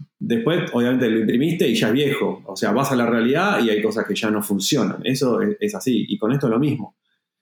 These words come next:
Pero, sin embargo, tenés que tener el plan porque uno se tiene que basar en algo y, y es en ese plan, ¿no? Después la vida te va llevando, ¿no? Las dificultades que pueden aparecer y el deseo también por distintas situaciones. Pero, en principio, el plan es ese.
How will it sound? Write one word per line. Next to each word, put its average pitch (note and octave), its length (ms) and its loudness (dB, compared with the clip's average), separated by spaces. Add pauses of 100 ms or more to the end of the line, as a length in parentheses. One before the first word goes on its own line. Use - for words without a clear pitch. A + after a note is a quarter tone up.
(240)
Pero, G#2 420 2
sin - 160 0
embargo, D3 300 2
tenés C3 180 2
que - 80 2
tener G#2+ 180 2
el G#2 120 2
plan A#2+ 260 2
porque - 540 0
uno B2 200 2
se G#2 200 0
tiene D3+ 260 2
que A2 60 2
basar G#2+ 320 0
en A2 100 2
algo A#2 640 0
y, G#2 340 -2
y G#2 140 0
es - 340 -4 (240)
en G2 140 -2
ese G#2 220 0
plan, A2 380 0
¿no? C3 160 0
Después B2+ 480 0
la G2 120 0
vida C#3+ 280 2
te - 60 -2
va G2+ 80 2
llevando, B2+ 680 2
¿no? B2 160 0
Las F#2+ 200 -2
dificultades G#2 380 0
que A#2 80 0
pueden A#2 220 2
aparecer C3+ 480 0
y G#2+ 80 2
el G#2 80 2
deseo A#2+ 400 2
también C3 200 2
por A#2 120 0
distintas G2+ 320 -4
situaciones. F#2+ 400 -14
Pero, B2+ 260 0
en C3 120 0
principio, D#3 340 0
el B2+ 100 2
plan A#2+ 160 2
es A2+ 140 -2
ese. - 160 -20